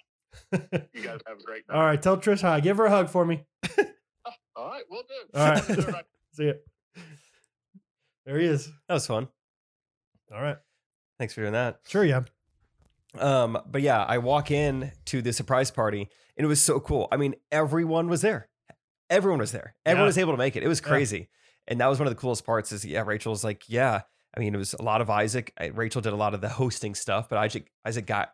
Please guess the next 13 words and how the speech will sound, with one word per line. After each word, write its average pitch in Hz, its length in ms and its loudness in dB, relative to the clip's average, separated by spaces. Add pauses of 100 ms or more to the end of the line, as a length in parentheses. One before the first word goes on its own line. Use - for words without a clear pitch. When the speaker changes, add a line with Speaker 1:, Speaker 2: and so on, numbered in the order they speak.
Speaker 3:
gathered 110 300 0
everyone, 104 340 -2
and 95 140 -10 (300)
I - 40 -10
think 131 220 -4
eighteen 139 380 -2
people. 117 360 -6
She's 120 160 -6
like, 110 100 -4
"We 127 100 -2
texted 131 260 -2
eighteen 127 260 -6
people." 107 380 -6